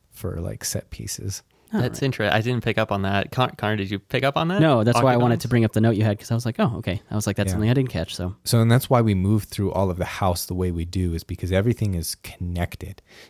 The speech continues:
Speaker 1: Nothing is sequestered off. There's no, uh, there are no real walls. They're all, uh, just different aspects of the same octagon.
Speaker 2: Right. I like that. I, I like that. I like that idea a lot.
Speaker 1: Yeah,
Speaker 2: Like I
Speaker 1: see?
Speaker 2: said, it's like, it is nice to hear something every once in a while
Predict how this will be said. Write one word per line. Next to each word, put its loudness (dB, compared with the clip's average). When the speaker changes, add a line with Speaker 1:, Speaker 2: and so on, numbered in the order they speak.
Speaker 1:
Nothing 4
is 4
sequestered -2
off. -2
There's -2
no, 6
uh, 0
there 2
are 4
no 2
real 2
walls. -2
They're 0
all, 2
uh, -4
just -10
different -4
aspects -6
of -12
the -6
same -4
octagon. -6
Speaker 2:
Right. -2
I 0
like 2
that. 0
I, 0
I 0
like -2
that. -10
I -8
like -10
that -12
idea -6
a -8
lot. -12
Speaker 1:
Yeah, -8
Speaker 2:
Like -8
I 0
Speaker 1:
see? 2
Speaker 2:
said, 2
it's -2
like, -2
it 4
is 4
nice 4
to 2
hear 4
something 2
every 0
once 0
in -6
a 0
while -2